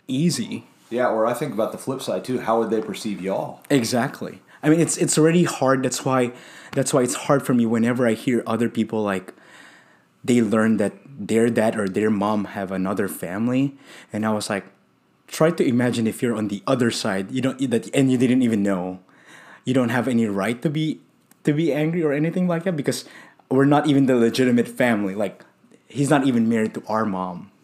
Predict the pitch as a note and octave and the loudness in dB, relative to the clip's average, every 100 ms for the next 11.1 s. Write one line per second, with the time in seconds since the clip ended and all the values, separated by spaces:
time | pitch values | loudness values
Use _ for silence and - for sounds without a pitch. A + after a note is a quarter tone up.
0 | - - B2 - B2 C3 - A#2 G#2 A#2 | -8 -2 0 0 -4 -4 -6 -6 -2 0
1 | G#2 F#2 A#2 G#2+ A2+ G2+ F#2 - - _ | 0 -2 -4 -2 -2 -4 -8 -12 -20 _
2 | A2+ A2+ A#2 A#2 A2+ G#2 G2+ F#2+ F#2 - | -4 2 4 4 0 -4 -6 -6 -8 -16
3 | - - B2 C3 C3 C#3 C3+ B2 B2 A#2+ | -14 -6 -2 0 0 0 0 2 2 2
4 | A#2+ B2+ A2 G#2 G2+ G#2+ B2 C3+ C3+ B2 | 0 -4 -4 -4 -4 -4 -2 -4 -2 0
5 | A#2 F#2 F#2 A#2+ B2+ A#2+ G#2+ G#2 F#2+ A2 | 0 -2 -4 0 2 0 0 -2 -4 -4
6 | G2+ F#2+ F#2+ F#2+ - F#2 F2 E2+ - - | -4 -2 -2 -4 -2 0 0 -4 -10 -4
7 | C3 A2+ G#2+ G#2 G2+ A2+ B2 C3+ A#2 A2 | -2 0 0 -2 -2 -2 0 0 0 0
8 | A#2+ A#2 G2+ - A2 F#2+ F#2 - A2 F#2+ | 0 0 -4 -6 -6 -6 -10 -6 -4 -4
9 | E2 D#2+ - - - _ G#2 F2 A#2 C3+ | -6 -10 -18 -20 -20 _ -6 -2 0 2
10 | C3 A2+ G#2 - G#2+ G2+ F#2+ F#2 G#2 G2 | 2 0 -2 -2 -2 0 -2 -2 -6 -6